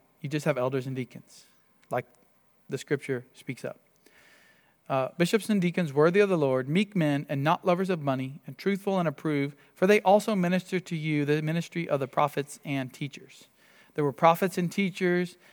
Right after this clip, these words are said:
These are the things that have been taught since the time of the apostles,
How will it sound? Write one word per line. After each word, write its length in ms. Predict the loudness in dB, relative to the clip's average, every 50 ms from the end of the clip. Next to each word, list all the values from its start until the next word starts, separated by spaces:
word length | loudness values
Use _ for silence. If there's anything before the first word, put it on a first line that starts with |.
| -20 _
These 260 | _ 0 2 2 2 2
are 80 | 4
the 120 | 4 4 2
things 340 | 2 0 0 0 0 4
that 140 | 6 6 6
have 140 | 6 4 2
been 180 | 0 0 -2 -4
taught 440 | 2 6 8 8 8 8 6 2
since 200 | -6 -10 -10 -10
the 60 | -10 -8
time 280 | -4 -2 -2 0 -2
of 80 | -2 -2
the 80 | -4
apostles, 760 | -4 -2 2 4 4 4 4 2 -2 -4 -4 -2 -4 -6 -8